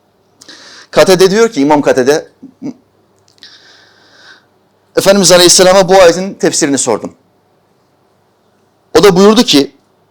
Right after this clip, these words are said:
hanginizin daha akıllı olduğu manasını kastetmiştir. Hanginizin ha-, daha hayırlı ameller işle-, işleyeceğini görmek iste-,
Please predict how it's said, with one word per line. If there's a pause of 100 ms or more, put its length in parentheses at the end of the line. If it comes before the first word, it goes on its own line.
(340)
hanginizin
daha
akıllı
olduğu
manasını (160)
kastetmiştir. (600)
Hanginizin
ha-,
daha
hayırlı
ameller
işle-,
işleyeceğini
görmek
iste-,